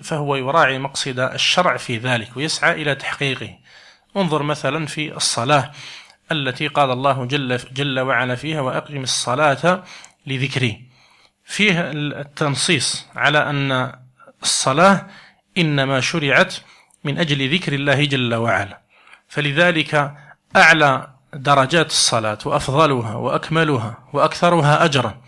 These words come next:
وأجزلها عائدة هي الصلاة التي لها النصيب الأكبر من ذكر الله عز وجل. فإذا عرف هذا الإنسان يعرف الطريق إلى تحسين صلاته،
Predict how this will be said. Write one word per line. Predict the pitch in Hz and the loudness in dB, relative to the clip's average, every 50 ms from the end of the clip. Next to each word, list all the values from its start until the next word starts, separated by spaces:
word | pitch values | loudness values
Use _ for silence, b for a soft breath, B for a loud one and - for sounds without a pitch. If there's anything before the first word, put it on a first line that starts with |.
| b b b b b b - | b b b b b b -10
وأجزلها | 151 - 160 147 123 131 160 160 156 151 135 127 139 135 | -6 -6 -4 -4 0 2 2 2 4 2 2 2 2 4
عائدة | 117 147 175 175 151 160 160 143 156 147 147 - 190 208 220 202 B B B B B B B _ | 6 6 6 6 4 2 2 4 4 4 4 4 4 4 2 -2 B B B B B B B _
هي | - 143 160 156 147 143 139 139 131 117 - - - | -8 -4 -2 2 2 4 4 4 2 0 -4 -6 -4
الصلاة | 147 - - - - 143 147 175 190 190 185 180 185 | -2 0 0 0 2 2 4 6 6 4 4 2 0
التي | 175 165 156 151 147 151 147 143 | -4 -2 -2 -2 -2 -2 -2 0
لها | 147 135 143 | 0 0 0
النصيب | 135 131 131 127 - - 190 160 127 | -2 -2 -2 -2 -2 0 -2 -2 -2
الأكبر | 131 - - 180 - 170 185 185 | -2 -4 -4 -4 0 0 0 2
من | 175 160 151 139 | 2 0 -2 -2
ذكر | 143 143 - 135 | -4 -4 -4 -4
الله | 120 120 117 113 113 107 | -2 0 0 0 0 -4
عز | 101 110 104 107 | -6 -6 -6 -6
وجل. | 107 101 104 101 - - - B B B B B B B | -6 -6 -6 -8 -10 -14 -18 B B B B B B B
فإذا | B - 143 135 131 139 | B -2 -2 0 4 6
عرف | 135 170 196 196 175 - | 8 8 8 8 6 4
هذا | 170 170 165 165 | 4 2 2 2
الإنسان | 175 160 156 143 - 202 185 160 | 0 -2 -2 0 2 2 2 2
يعرف | 180 196 190 190 165 - - | 2 2 2 0 0 -2 -6
الطريق | 151 - - - 143 156 190 196 190 - | -10 -6 0 2 2 2 2 0 -4 -6
إلى | - 170 147 143 135 | -6 -4 -2 -2 -2
تحسين | 143 - - - - 175 160 156 151 | -2 -4 -4 -2 -2 -2 0 0 0
صلاته، | 143 - 131 127 139 131 123 - 113 104 104 | 0 0 2 4 4 2 2 -2 -8 -10 -12